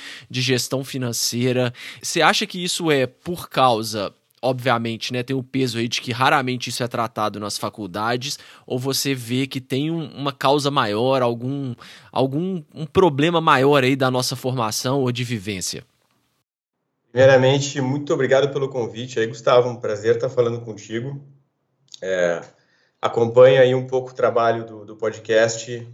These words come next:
Speaker 2: gosto bastante, então pra mim realmente é um prazer. Ah, já respondendo um pouco da pergunta, né, por que será? A gente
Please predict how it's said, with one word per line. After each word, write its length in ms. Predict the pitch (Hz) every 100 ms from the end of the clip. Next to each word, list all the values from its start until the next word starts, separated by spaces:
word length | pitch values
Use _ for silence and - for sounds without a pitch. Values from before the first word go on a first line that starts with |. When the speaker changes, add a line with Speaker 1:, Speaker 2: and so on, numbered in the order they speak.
| - -
Speaker 2:
gosto 260 | 117 117
bastante, 540 | 120 117 - 117 117 123
então 160 | 123
pra 120 | 123
mim 140 | 117 117
realmente 300 | 120 113 123
é 20 |
um 80 | 113
prazer. 580 | 120 110 110 120 - - _ _ _ _ _ _ _
Ah, 500 | 147 147 151 147 131
já 160 | 120 131
respondendo 560 | 165 160 170 151 147 170
um 40 |
pouco 220 | 156 151
da 80 | 151
pergunta, 560 | 147 139 110 123 123 107
né, 140 | 107 104 -
por 120 | 123
que 160 | 135
será? 320 | 139 160 131 117
A 80 |
gente 720 | 113 123 127 - 151 143 143